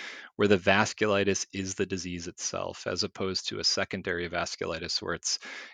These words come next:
caused by something. So for instance, like hepatitis B associated polyarteritis nodosa, that's a secondary vasculitis. So this was a, a consensus group that, uh, initially met in the early nineteen nineties, and then they revised,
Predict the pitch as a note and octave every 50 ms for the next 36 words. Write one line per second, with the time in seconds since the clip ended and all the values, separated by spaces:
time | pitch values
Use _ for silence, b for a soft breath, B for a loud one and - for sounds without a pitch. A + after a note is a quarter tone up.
0 | B _ - - G2+ F#2+ F#2+ F#2+ F#2+ - - - - D#2+ E2 - - E2+ E2+ -
1 | - - - - F2+ - - - - G2 F2+ - - G2+ F2+ F2 - - - F2+
2 | F2 - - E2+ E2 - - F#2+ F#2+ - F#2+ - - F#2 F2 E2+ E2 - - -
3 | - F2 E2+ F2 E2+ - - G2+ F2 - - - E2+ D#2+ D#2+ - - _ - -
4 | - F#2 - - E3+ E3+ E3+ E3+ F3 F3 E3+ D#3+ - - G3 F3 - E3+ E3 -
5 | - - - - - - - - - F2 - - F2 E2 - - D#2 D#2 D#2+ -
6 | - E2 D#2+ - - - - - - - - B B B B B B B B B
7 | B B B - - C3+ C#3+ D3 - - D#3 C3 B2+ B2 A#2 A2+ G2 - - G#2
8 | - - B2 A2 - - B2 A2+ G#2+ - - G#2 F#2+ - - - A2 G2+ G2 F#2+
9 | _ - G2 F#2 F#2 F2+ F#2 - _ - - G2+ F2+ F2 E2+ F2+ A2 B2 A#2 -
10 | - B2 A2+ G#2+ G#2+ G#2+ G2+ - G#2+ G2+ F#2+ - - G#2+ G#2+ A2 G#2+ G#2 G2+ G2
11 | G2 G2 G2 - - G2+ F#2+ F#2 F#2+ G2+ G2+ G2+ G#2 G2+ G2 - G2 F#2 F#2 F#2+
12 | F#2 F#2+ F#2 F2+ F2+ F2 F2 F2 E2+ F2 F2 F#2 F#2 F#2 F2+ - - - -